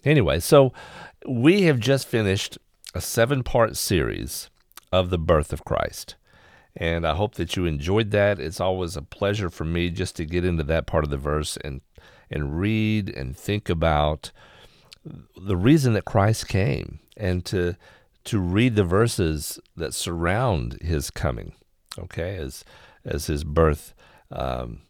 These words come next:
with Mary and Joseph in a manger. But then we have to ask, okay, this is such a big deal. This is a huge deal. Why did Jesus come? If you look at the birth of Christ,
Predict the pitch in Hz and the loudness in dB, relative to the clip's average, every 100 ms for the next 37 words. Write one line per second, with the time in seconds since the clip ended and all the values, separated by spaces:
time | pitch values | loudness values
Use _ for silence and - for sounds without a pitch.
0 | _ - 190 78 67 85 78 78 69 65 | _ -18 -8 -6 -4 -2 0 2 0 -2
1 | 71 76 73 73 67 - - - 62 80 | 0 0 2 0 -6 -8 -16 -6 -2 2
2 | 95 76 - _ _ _ _ - - - | 2 0 -8 _ _ _ _ -20 -20 -20
3 | - - _ - 120 147 170 160 127 123 | -20 -20 _ -2 0 2 2 4 2 0
4 | - - 104 104 - - - - - 107 | -2 -4 -2 -2 -4 -10 -16 -14 -10 -6
5 | 143 - 147 156 131 110 107 107 156 95 | -6 -6 -6 -4 -2 -4 -4 -2 0 -2
6 | - _ _ _ _ - 131 135 139 135 | -4 _ _ _ _ -4 -2 0 -2 -4
7 | - 170 170 101 85 65 50 - _ _ | -4 -2 -2 -2 -2 -2 -4 -8 _ _
8 | - - _ - 113 156 147 107 90 98 | -20 -20 _ 0 2 4 2 0 0 0
9 | 104 110 98 101 - - - 87 82 50 | 0 2 0 -2 -6 -12 -12 -2 -2 -2
10 | 50 - _ _ _ _ _ - - - | -8 -18 _ _ _ _ _ -20 -20 -10
11 | - 104 123 113 117 120 120 175 185 139 | -6 -6 -4 -4 -4 -2 4 4 2 -4
12 | 101 101 98 90 - 80 58 64 - | 0 0 0 -4 -8 -4 -4 -6 -12